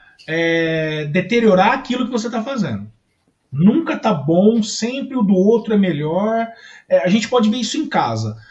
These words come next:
Ah, alguém tá doente, ó, vai fazer tal coisa, ó, vai fazer tal coisa, vai no médico, não sei o quê.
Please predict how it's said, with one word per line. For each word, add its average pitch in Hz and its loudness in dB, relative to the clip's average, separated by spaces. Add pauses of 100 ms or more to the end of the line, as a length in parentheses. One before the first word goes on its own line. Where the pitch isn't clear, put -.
(180)
Ah, 147 0
alguém 170 0
tá 262 0
doente, 185 0
ó, 131 0 (120)
vai 240 0
fazer 285 -4
tal 262 0
coisa, 185 0
ó, 175 0
vai 220 0
fazer 311 -2
tal 294 -4
coisa, 214 2
vai 180 -2
no 349 -2
médico, 247 0
não 214 0
sei 247 -4
o - -8
quê. 147 -6